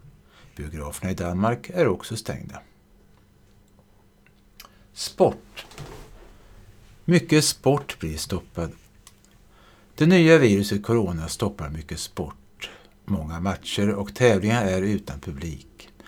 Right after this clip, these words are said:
Andra tävlingar är flyttade framåt. Och en del tävlingar är helt stoppade. I Sverige är slutspelet i herrarnas ishockey flyttat framåt.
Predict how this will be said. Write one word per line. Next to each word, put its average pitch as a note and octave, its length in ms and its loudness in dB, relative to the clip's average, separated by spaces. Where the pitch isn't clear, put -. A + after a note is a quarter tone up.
Andra C#3 320 6
tävlingar F2+ 440 2
är E2 60 -6
flyttade D#2+ 420 -6
framåt. E2+ 720 -10
Och A#2+ 120 2
en C#3 60 4
del B2+ 220 6
tävlingar E2+ 460 0
är E2+ 60 -6
helt E2 320 -8
stoppade. - 520 -10
I D#3 100 0
Sverige F3 480 8
är F2+ 40 -2
slutspelet F2 760 -4
i G2 40 -4
herrarnas E2+ 480 -2
ishockey A#2+ 760 -4
flyttat F2+ 380 -8
framåt. D2+ 640 -10